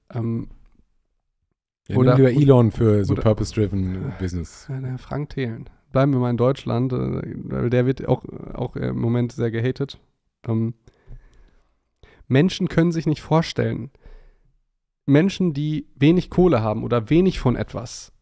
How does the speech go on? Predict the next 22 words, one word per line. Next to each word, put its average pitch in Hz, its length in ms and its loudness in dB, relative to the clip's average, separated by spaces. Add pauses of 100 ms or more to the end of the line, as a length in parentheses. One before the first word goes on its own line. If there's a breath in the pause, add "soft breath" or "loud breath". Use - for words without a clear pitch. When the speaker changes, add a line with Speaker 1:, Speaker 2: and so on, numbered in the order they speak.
Speaker 1:
oder 127 220 0
unzufrieden 175 540 2
sind 143 160 0
in 135 100 0
ihrem 139 200 4
Ding, 113 320 2
die 127 160 -2
denken, 180 400 2
wenn 160 160 2
sie 147 80 -2
jetzt 151 220 0
Geld 180 240 4
haben, 139 220 0
wird 170 140 2
das 160 140 0
deren 185 260 -2
Probleme 147 460 2
lösen. 160 440 4 (160)
Die 143 100 2
sind 196 260 0
ultra 208 380 2
geldgeil. 165 680 0